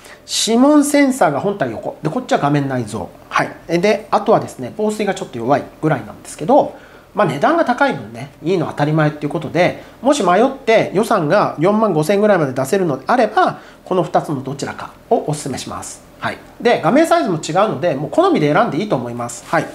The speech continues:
で、大画面が欲しいよっていう方、で、予算を抑えたいよって方、この元ジー五十二ジェイはなかなかいい選択だと僕は思ってます。はい。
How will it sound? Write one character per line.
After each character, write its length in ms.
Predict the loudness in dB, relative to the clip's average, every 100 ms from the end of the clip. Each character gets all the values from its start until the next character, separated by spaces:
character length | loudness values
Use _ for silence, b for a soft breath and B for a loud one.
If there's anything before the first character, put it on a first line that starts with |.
| -6
で、 340 | 2 2 2 -8 B -4
大 300 | 2 4 6
画 120 | 4
面 160 | 4 2
が 100 | 0
欲 140 | 0 -4
し 200 | -4 0
い 20 |
よ 120 | 0
っ 120 | 0
て 120 | -4
い 20 | -4
う 60 |
方、 420 | -4 0 0 0 2
で、 160 | 2 2
予 100 | 2
算 140 | 4
を 20 |
抑 240 | 4 4 4
え 40 |
た 140 | 4
い 60 | 2
よ 100 | 2
っ 40 |
て 100 | -2
方、 240 | -4 -2 -2
こ 100 | 0
の 300 | -2 -2 -8 -8
元 260 | -2 2 2
ジ 200 | 0 -2
ー 40 |
五 140 | -2 -2
十 160 | 0
二 140 | 2 2
ジ 120 | 4
ェ 80 | 4
イ 20 |
は 180 | 4 2
な 80 | 2
か 80 | -2
な 80 |
か 140 | 0 -2
い 120 | 0
い 40 | 0
選 200 | 0 -2
択 180 | -2 -2
だ 80 |
と 80 | -2
僕 220 | -2 2
は 60 | 2
思 140 | 2
っ 40 | -4
て 120 | -8
ま 120 | -10
す。 140 | -14 -8
は 140 | -6
い。 80 | -6